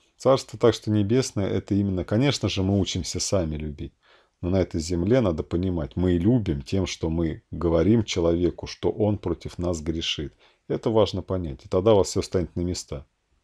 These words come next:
Тогда вы спокойно начнете общаться. У вас,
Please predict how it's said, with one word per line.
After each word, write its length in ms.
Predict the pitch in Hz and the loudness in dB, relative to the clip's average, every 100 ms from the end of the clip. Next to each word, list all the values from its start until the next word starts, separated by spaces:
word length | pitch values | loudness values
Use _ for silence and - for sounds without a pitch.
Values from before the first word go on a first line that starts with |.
| _ | _
Тогда 180 | - 82 | -4 -2
вы 60 | 80 | -2
спокойно 500 | - 87 - 117 107 | 2 0 4 4 4
начнете 460 | 95 - 92 80 90 | 0 0 -4 0 0
общаться. 500 | - 110 104 - 87 | 2 2 2 2 0
У 40 | |
вас, 220 | 85 - | 0 -2